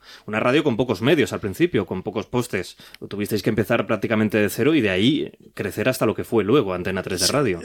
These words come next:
Speaker 2: Nosotros teníamos la primera antena en el edificio Cuzco,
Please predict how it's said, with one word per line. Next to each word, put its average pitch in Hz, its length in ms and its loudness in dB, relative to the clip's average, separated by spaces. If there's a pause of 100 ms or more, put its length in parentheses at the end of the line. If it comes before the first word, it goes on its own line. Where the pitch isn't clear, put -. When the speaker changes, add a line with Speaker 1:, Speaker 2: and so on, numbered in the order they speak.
Speaker 2:
Nosotros 147 460 -2
teníamos 180 380 -2
la 135 120 0
primera 151 320 0
antena 151 540 -2
en 117 180 0
el 110 120 0
edificio 107 440 -2
Cuzco, - 480 -6